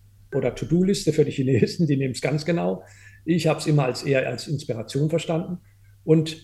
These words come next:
unterm Strich könnte man dann aus einem Pool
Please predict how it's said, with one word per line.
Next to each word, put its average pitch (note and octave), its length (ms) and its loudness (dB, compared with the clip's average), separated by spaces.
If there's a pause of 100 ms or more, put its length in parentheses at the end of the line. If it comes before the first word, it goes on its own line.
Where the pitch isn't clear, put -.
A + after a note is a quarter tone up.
(220)
unterm A3 440 6
Strich - 560 2 (280)
könnte E3 220 8
man D3 220 4
dann C3+ 140 0
aus C3+ 200 0
einem C3 300 0
Pool G#3 600 6